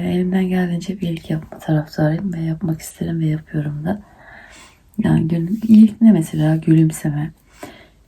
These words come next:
birisine gülümseme, birisine, e, iyi bir cümle söyleme,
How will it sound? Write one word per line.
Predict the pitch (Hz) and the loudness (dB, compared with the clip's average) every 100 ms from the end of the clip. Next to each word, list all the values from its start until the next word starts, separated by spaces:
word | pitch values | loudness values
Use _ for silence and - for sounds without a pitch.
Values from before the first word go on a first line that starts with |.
| - | -6
birisine | 165 160 - 165 | -2 0 0 0
gülümseme, | 156 151 147 - 156 151 156 | 2 2 0 -2 -2 0 0
birisine, | 160 160 - 156 156 156 | -2 -4 -2 2 2 2
e, | - 151 160 | 0 0 -2
iyi | 170 160 151 202 | -2 -2 -2 -4
bir | 156 | -6
cümle | 156 - 151 151 156 | -6 -2 0 0 -2
söyleme, | - 151 143 143 143 151 | -4 -4 -2 -4 -6 -8